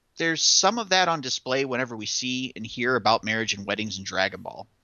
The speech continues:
The wedding itself is typically a small ceremony that seems to be,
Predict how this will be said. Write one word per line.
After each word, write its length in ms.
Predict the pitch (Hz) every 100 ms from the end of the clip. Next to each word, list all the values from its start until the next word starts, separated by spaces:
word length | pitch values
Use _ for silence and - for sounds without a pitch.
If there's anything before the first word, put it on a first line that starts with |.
| _ _ - - - -
The 100 | 120
wedding 240 | 165 247
itself 420 | 220 - 160 -
is 160 | 120 -
typically 440 | - 160 175 151
a 40 | 107
small 420 | - 127 123 135
ceremony 640 | - 110 117 127 143 151
that 140 | 120 -
seems 300 | 131 127 -
to 80 |
be, 500 | 107 117 113 107 101